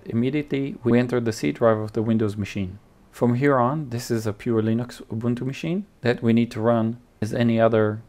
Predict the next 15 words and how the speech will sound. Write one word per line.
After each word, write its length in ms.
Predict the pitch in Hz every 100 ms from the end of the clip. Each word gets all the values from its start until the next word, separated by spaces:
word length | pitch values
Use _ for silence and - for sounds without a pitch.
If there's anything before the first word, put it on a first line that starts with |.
| _
Linux 340 | 117 117 110 -
machine. 320 | - 98 - _ _ -
The 280 | 120 117
Windows 360 | 117 151 175 135
terminal 500 | - 160 160 110 107
is 220 | - 107
better, 480 | 117 131 143 113 123 - _
in 160 | 110 110
my 100 | 113
opinion, 540 | 120 104 98 127 151 - _ _ _ _
because 320 | 120 - 120
you 80 | -
can 180 | 120 117
open 360 | 143 147 151 123
multiple 640 | 127 135 143 - 120 117